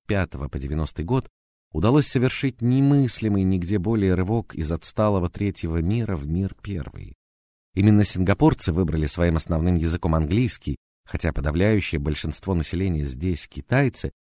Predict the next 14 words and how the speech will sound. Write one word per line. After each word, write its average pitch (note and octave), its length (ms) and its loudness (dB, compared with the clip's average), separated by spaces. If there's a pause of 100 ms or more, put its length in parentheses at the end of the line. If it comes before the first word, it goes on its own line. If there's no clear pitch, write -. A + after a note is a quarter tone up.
(280)
и, - 80 -8
казалось D3 420 2
бы, B2 120 0
сам C#3 400 2
Конфуций B2+ 720 0
велел G#2 320 2
китайскому G2 600 0
языку F#2 300 -2
править G2+ 600 -2
лингвистический D#2 840 -4
бал E2 380 0
в C#2 80 -4
этой C#2 180 -2
стране. C#2 520 -6